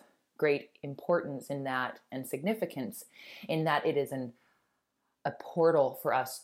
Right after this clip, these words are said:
to get even clearer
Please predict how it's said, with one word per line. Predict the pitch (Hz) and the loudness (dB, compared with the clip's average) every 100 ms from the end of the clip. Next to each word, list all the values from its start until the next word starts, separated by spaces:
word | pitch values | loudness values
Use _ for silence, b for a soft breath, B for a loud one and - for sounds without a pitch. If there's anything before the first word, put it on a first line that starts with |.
| - | -6
to | 156 143 135 123 - _ _ _ _ _ _ _ _ _ _ - | 0 2 2 0 -6 _ _ _ _ _ _ _ _ _ _ 0
get | 156 135 - | 2 2 2
even | 165 147 139 131 120 _ _ | 0 2 0 -2 -8 _ _
clearer | - - 170 160 131 117 | -16 -2 2 4 4 2